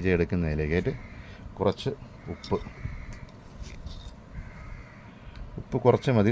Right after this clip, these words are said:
നമുക്ക് അച്ചാർ, ആ, വെക്കുമ്പോൾ അതിനകത്ത് തന്നെ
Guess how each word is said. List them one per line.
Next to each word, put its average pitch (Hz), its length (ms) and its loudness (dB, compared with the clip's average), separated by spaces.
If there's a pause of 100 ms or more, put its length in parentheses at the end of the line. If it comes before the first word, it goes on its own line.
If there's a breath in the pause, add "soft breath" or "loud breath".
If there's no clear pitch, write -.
നമുക്ക് 104 300 6
അച്ചാർ, 117 300 6 (420)
ആ, 95 60 4 (220)
വെക്കുമ്പോൾ 113 420 4
അതിനകത്ത് 101 460 4
തന്നെ 95 160 2